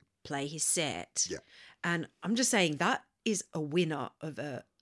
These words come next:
Speaker 1: combination, and
Speaker 2: Yeah.
Speaker 1: a winner of an idea, 'cause it just makes the evening,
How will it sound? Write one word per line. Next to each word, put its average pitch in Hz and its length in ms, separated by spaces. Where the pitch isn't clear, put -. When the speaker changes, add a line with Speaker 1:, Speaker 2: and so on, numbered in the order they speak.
Speaker 1:
combination, 131 920
and - 160
Speaker 2:
Yeah. - 80
Speaker 1:
a 160 60
winner 165 280
of 147 120
an 156 80
idea, 139 440
'cause 156 380
it 185 140
just 226 160
makes 214 260
the 190 120
evening, 160 640